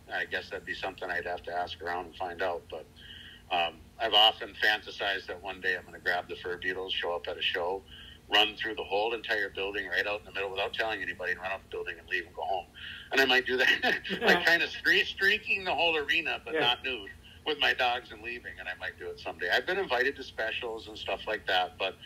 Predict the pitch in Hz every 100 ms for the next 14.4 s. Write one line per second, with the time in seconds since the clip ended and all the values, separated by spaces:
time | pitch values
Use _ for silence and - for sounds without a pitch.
0 | - - - 139 123 131 127 120 - -
1 | - - - - 104 107 110 113 - 101
2 | 107 - 107 95 95 107 98 95 90 90
3 | 98 95 90 101 95 92 90 - 87 92
4 | 90 92 92 90 90 90 90 90 87 -
5 | - - - - - - - - - -
6 | - - - - - - 92 87 - 90
7 | 92 110 - - - - - - - -
8 | - - - - - 101 98 98 95 87
9 | 92 90 87 - 90 - 90 - - 90
10 | 87 85 92 90 87 - 85 85 87 87
11 | - 87 - 87 - - - - - 87
12 | 80 - - - 90 87 - 110 113 -
13 | 113 107 104 107 104 98 - - - 95
14 | 95 - 107 101